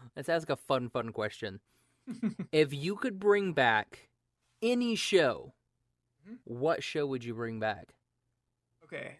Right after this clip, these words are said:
Speaker 2: I have a preface question for this. Am I bringing back the original show, or am I bringing it back like Ninja Turtles is coming back right now?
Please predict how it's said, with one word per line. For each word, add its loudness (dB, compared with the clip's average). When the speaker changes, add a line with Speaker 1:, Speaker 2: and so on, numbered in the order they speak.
Speaker 2:
I -6
have 2
a 6
preface 0
question -10
for -16
this. -6
Am -2
I 8
bringing 12
back 12
the 4
original 8
show, 10
or 12
am 12
I 12
bringing 10
it 6
back 8
like 6
Ninja -10
Turtles 4
is 2
coming 2
back 6
right 0
now? -6